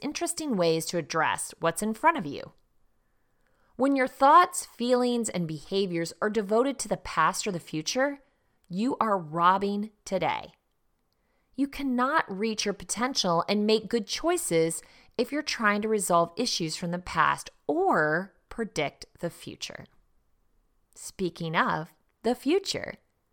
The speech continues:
fear, control, perfectionism,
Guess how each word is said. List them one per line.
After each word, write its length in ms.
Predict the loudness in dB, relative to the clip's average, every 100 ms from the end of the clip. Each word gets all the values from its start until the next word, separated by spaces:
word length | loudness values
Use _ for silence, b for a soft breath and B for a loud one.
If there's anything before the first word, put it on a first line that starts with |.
| _ _ _ _ _ _
fear, 640 | -10 -2 2 2 0 -8 -8
control, 840 | -6 -6 -2 2 4 4 0 -8 -6
perfectionism, 1000 | -2 6 4 4 -6 -4 -6 -8 -10